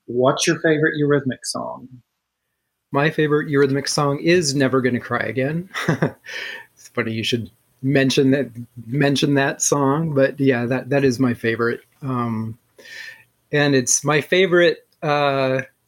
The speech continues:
Speaker 2: kind of for sentimental reasons, because, um, I kind of discovered Eurythmics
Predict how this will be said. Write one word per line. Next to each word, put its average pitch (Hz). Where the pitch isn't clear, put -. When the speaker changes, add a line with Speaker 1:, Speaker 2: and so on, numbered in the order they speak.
Speaker 2:
kind 240
of 254
for 170
sentimental 151
reasons, 170
because, 135
um, 127
I 147
kind 160
of 131
discovered 139
Eurythmics 135